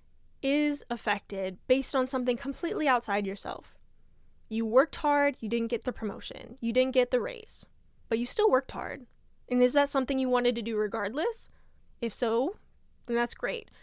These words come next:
And your self-esteem should not take a hit because of something else. And I know that there's some contention about should, but I'm talking, like,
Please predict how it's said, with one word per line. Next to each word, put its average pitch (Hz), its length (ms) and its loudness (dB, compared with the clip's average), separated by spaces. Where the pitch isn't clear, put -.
And 240 340 0
your 240 260 6
self-esteem 302 680 2
should 254 160 -2
not 247 180 0
take 226 140 -2
a 226 40 -2
hit 220 220 0
because 233 300 -6
of 214 80 -8
something 208 340 -4
else. - 380 -8
And 226 120 0
I 226 60 2
know 247 220 8
that 226 300 2
there's 240 140 -2
some 247 160 -2
contention 247 540 0
about 220 240 -4
should, - 500 -4
but 214 300 0
I'm 226 140 -4
talking, 233 400 -4
like, 208 200 -6